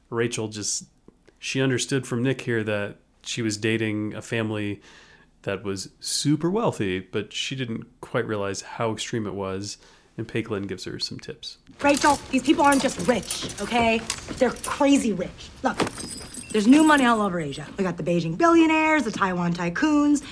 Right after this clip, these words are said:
Speaker 2: but the Young family, they're old money rich. They had money when they left China in the eighteen hundreds, and they went all the way down here. Not there. Here. They came to Singapore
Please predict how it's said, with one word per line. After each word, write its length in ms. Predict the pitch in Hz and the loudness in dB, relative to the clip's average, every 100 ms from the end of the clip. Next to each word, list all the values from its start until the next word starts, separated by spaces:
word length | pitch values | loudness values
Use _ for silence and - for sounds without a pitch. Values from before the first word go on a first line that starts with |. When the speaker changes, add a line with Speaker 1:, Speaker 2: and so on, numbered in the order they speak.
| - - | -16 -8
Speaker 2:
but 80 | 196 | -4
the 80 | 202 | 0
Young 280 | 262 330 339 | 4 4 4
family, 600 | 233 220 220 214 214 - | 4 4 4 4 2 2
they're 240 | 196 233 233 | 4 4 4
old 220 | 208 208 | 0 2
money 240 | 190 156 139 | 2 0 -2
rich. 380 | 127 123 - - | -6 -10 -14 4
They 120 | 240 | 6
had 140 | 269 277 | 8 8
money 240 | 254 262 | 8 8
when 100 | 247 | 8
they 140 | 220 196 | 6 4
left 300 | 196 190 - | 2 0 -4
China 840 | - 285 302 330 254 180 175 185 - | 0 4 6 6 6 4 2 0 0
in 180 | 247 233 | 6 8
the 80 | 240 254 | 8 8
eighteen 380 | 247 - 254 208 | 6 6 6 6
hundreds, 500 | 254 220 160 135 - - - - - | 6 6 4 -2 -8 -20 -16 -10 2
and 160 | 214 | 6
they 100 | 214 | 8
went 220 | 208 214 - - | 6 4 0 6
all 420 | 302 311 311 311 | 8 8 8 8
the 140 | 294 | 6
way 340 | 277 262 262 262 | 6 6 6 6
down 460 | 208 226 226 226 | 4 4 6 4
here. 400 | 214 247 202 139 - - - - - | 4 4 4 4 -6 -20 -20 -10 2
Not 320 | 202 320 339 | 6 6 6
there. 420 | 330 269 226 240 - - - - - - - - - - - | 6 6 4 2 -6 -20 -20 -20 -20 -20 -20 -20 -20 -12 -10
Here. 400 | - 233 180 135 - - | 2 6 6 4 -8 -12
They 100 | - | -6
came 200 | 170 175 | -2 0
to 60 | 175 | -2
Singapore 800 | - 392 370 254 226 208 233 | 6 8 8 6 6 8 6